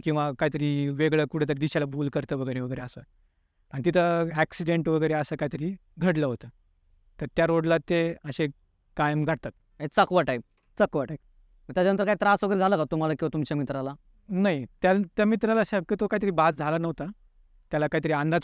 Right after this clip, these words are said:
Speaker 1: पण नाही आला माझ्या मते. पण हे घडलं ते मा-, आणि मी पण त्याला सांगू इच्छित नाही, कारण की तो घाबरला असता तर अजून व्हायबल झाला असता. म्हणून हे माझ्याकडेच ठेवलं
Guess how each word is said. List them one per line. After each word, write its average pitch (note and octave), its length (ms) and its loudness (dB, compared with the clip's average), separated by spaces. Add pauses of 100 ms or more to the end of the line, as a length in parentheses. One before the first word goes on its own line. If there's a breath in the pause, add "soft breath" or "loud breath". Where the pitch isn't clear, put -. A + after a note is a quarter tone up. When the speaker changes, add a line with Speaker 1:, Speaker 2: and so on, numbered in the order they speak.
Speaker 1:
पण F3+ 80 2
नाही E3 120 0
आला C#3 220 -2
माझ्या C3+ 220 -6
मते. C3 220 -10 (540)
पण C#3+ 120 -6
हे D#3 140 2
घडलं D#3 260 2
ते E3 60 0
मा-, D#3+ 180 0
आणि E3 160 0
मी F#3 220 4
पण F#3+ 200 2
त्याला F#3 200 4
सांगू D#3+ 380 -2 (240)
इच्छित E3+ 340 -6
नाही, D#3+ 100 -2
कारण D#3+ 180 0
की D#3 80 -4 (480)
तो F3+ 60 0
घाबरला E3 400 2
असता F#3 160 0
तर F3+ 40 2
अजून F3 200 4
व्हायबल D3 260 0
झाला A#2+ 180 -4
असता. - 220 -16 (460)
म्हणून D#3 200 -2
हे E3 80 2
माझ्याकडेच E3+ 560 2
ठेवलं C#3 220 -2